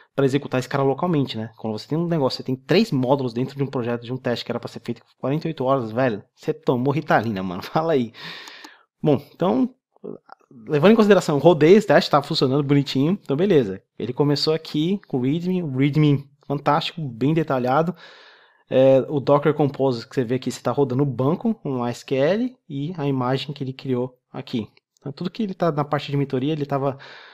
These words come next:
fazendo lá no, tipo, no projeto dele que eu tô mentorando, e ele usou praticamente o mesmo estilo. Aí vem o readme, uma coisa muito, muito legal, e eu já vi gente se destacar em uma entrevista de emprego lá pra minha empresa, porque eles colocaram isso aqui, ó.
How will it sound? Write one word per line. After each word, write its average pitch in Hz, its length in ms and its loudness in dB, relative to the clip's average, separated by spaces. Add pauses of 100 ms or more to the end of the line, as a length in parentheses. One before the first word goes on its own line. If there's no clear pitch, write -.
(160)
fazendo 131 440 -2
lá 127 160 0
no, 123 560 -2 (840)
tipo, - 180 -4
no 131 60 2
projeto 123 340 -2
dele 120 140 -4
que - 80 -10
eu - 40 -8
tô 127 60 -6
mentorando, 127 540 0 (520)
e 117 260 -2
ele 127 340 -4
usou 135 260 0
praticamente 135 400 -2
o 135 60 -4
mesmo 139 240 0
estilo. 113 420 -4 (480)
Aí 131 140 -4
vem 156 180 4
o 190 140 4
readme, 123 500 -2
uma 147 340 -8
coisa 180 240 4
muito, 175 400 6
muito 190 220 4
legal, 156 320 2
e 151 40 4
eu 151 40 4
já 147 120 0
vi 143 120 -2
gente 139 560 -2
se - 160 -10
destacar 135 640 -4
em 143 140 -4
uma 135 140 -2
entrevista 127 320 -2
de 127 80 -4
emprego 123 260 -4
lá 120 140 0
pra 127 100 -4
minha 120 460 -4
empresa, 151 420 0 (640)
porque 160 220 0
eles 156 120 0
colocaram 147 300 2
isso 147 140 -8
aqui, - 180 -4
ó. 107 120 -4